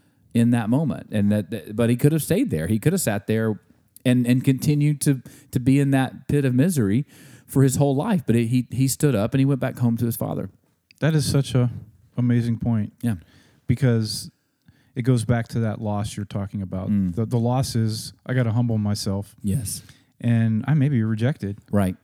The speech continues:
Speaker 2: You know, I, I may get all the reasons why I was stupid for, for following that.
Speaker 1: Yeah.
Speaker 2: And, but the, the invitation of these words of Jesus that we read in, in,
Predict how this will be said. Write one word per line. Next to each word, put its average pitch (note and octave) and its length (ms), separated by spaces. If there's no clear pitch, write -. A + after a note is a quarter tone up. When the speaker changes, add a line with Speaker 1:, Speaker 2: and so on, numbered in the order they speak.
Speaker 2:
You A#2+ 120
know, A#2 300
I, A#2+ 260
I - 40
may C3+ 320
get B2+ 440
all C3 220
the B2 100
reasons A#2+ 480
why A2+ 320
I A2 120
was G#2+ 460
stupid - 500
for, G#2+ 340
for - 140
following G#2+ 580
that. G2 320
Speaker 1:
Yeah. B2+ 60
Speaker 2:
And, A#2+ 240
but C#3 340
the, C#3 100
the D#3 100
invitation D3 800
of A#2 180
these A#2+ 200
words A#2+ 240
of G2+ 80
Jesus A2 520
that G#2+ 220
we G#2+ 120
read G2+ 280
in, G2+ 320
in, G2 400